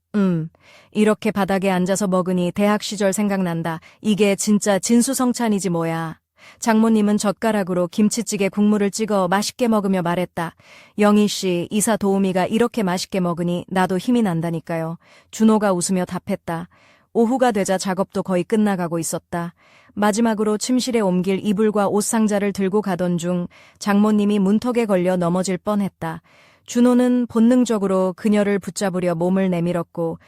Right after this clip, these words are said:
두 사람은 그대로 바닥에 쓰러지고 말았다. "준호야." 그녀가 숨을 가쁘게 쉬며 속삭였다. 그 순간 준호의 머릿속은 혼란스러웠다. 평소에는 절대 하지 않을 일이었지만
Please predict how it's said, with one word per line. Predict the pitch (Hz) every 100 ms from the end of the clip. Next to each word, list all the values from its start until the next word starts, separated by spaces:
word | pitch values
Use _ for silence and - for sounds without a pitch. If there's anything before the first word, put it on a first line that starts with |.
| _ -
두 | 208
사람은 | 226 214 202 196 196
그대로 | 185 185 180
바닥에 | - 190 202 180 175
쓰러지고 | - 262 262 233 226 220
말았다. | 180 170 - 160 170 _ _ _ _ _ _ -
"준호야." | 220 220 208 170 165 170 _ _ _ _
그녀가 | - 233 233 226 220
숨을 | 254 262 247
가쁘게 | 214 - 220 202
쉬며 | 202 208 185 180
속삭였다. | 220 - 185 165 - 160 165 _ - - _ -
그 | 220
순간 | 233 220 208 208 208
준호의 | - 208 226 220
머릿속은 | 185 185 190 190 175 180 202 226 -
혼란스러웠다. | 240 240 240 226 214 180 160 - 160 160 _ _ _ _ _
평소에는 | - 269 269 277 247 240 240
절대 | 208 185 - 214
하지 | 208 214 214
않을 | 175 175 180
일이었지만 | 202 185 175 - 190 190 165